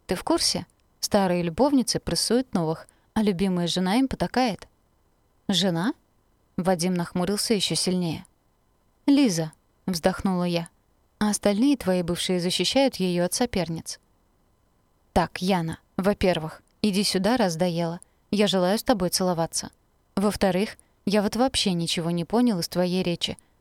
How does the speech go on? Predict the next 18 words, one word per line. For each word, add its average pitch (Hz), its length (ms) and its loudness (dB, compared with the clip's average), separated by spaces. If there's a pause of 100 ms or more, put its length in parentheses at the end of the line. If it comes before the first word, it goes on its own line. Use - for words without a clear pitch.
(120)
но 202 100 2
на 196 100 2
всякий 180 300 0
случай 247 380 0
уточню, 165 460 -2
что - 180 -6
я 180 140 -2
не 220 140 2
женат". 214 400 -2 (960)
"Ну, 349 120 2
хоть - 220 0
какие-то 240 480 0
положительные 165 680 -2
качества - 480 -4
у 170 60 0
тебя 170 240 -2
должны 175 400 0
быть". 262 260 -4